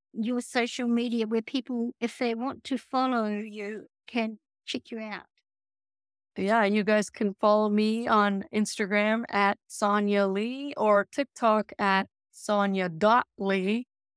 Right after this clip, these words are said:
Speaker 2: or subscribe to my YouTube channel and let me know what you'd like to see on there. I'd love to make some more spooky videos for you guys. And that is also under the name Sonia Lee.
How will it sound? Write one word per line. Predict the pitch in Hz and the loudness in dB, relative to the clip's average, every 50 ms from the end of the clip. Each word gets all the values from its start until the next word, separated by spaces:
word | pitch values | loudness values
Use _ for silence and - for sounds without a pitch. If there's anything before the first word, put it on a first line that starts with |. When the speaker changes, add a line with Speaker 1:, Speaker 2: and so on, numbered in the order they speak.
| _ _ _ _ - | _ _ _ _ 0
Speaker 2:
or | 247 262 277 277 277 277 | 2 2 4 4 2 2
subscribe | - 254 - - - 269 277 277 247 | 0 -6 -12 -2 2 2 2 2 0
to | - | -4
my | 247 254 254 | -6 -6 -6
YouTube | 247 240 254 233 - 277 269 208 | -6 -8 -10 -6 -2 -2 -2 -2
channel | - - 247 233 233 233 233 233 | 0 0 2 2 4 4 2 2
and | 226 220 | 2 2
let | 226 226 220 | 2 2 2
me | 226 220 | 2 2
know | 214 220 220 | 4 4 2
what | 202 208 - | 0 -2 -4
you'd | 208 202 - | -8 -6 -2
like | 214 214 196 _ | -2 -2 -2 _
to | - 202 | -8 -10
see | - - - 220 208 | -10 -6 -4 -2 2
on | 208 202 202 196 190 | 2 2 2 2 2
there. | 190 196 208 208 214 214 | 2 2 4 4 4 4
I'd | 208 190 | 2 2
love | 214 208 202 - | 2 0 0 0
to | - 202 | -4 -6
make | 202 202 190 - | -6 -6 -6 -6
some | - - 202 196 190 | -8 -6 -4 -4 -2
more | 196 190 196 196 196 196 190 185 190 220 214 | 0 2 4 4 4 4 2 0 -4 -8 -10
spooky | - - - _ - 208 _ - 208 196 | -10 -12 -6 _ -4 -4 _ -4 -6 -2
videos | 175 202 190 190 185 190 185 - - | -2 -2 -2 0 -2 -2 -4 -6 -6
for | - 208 | -6 -4
you | 196 196 190 | -4 -4 -2
guys. | 175 196 190 190 196 202 208 196 | 0 2 4 4 4 2 0 -2
And | 202 190 185 | -4 -2 0
that | 202 208 208 208 | 0 2 2 0
is | 208 196 | -4 -8
also | - - 196 196 - - 208 185 180 - - 175 | -4 -4 -4 -4 -4 -4 -4 -4 -4 -4 -4 -8
under | 180 185 190 196 | -8 -4 -4 -4
the | 170 180 185 | -4 -4 -6
name | 185 185 180 175 175 - _ | -6 -6 -6 -6 -8 -10 _
Sonia | - - - 185 - 175 180 185 180 170 170 | -14 -8 -6 -4 -4 -4 -4 -4 -4 -4 -4
Lee. | 175 175 175 156 135 - | -4 -4 -6 -6 -8 -10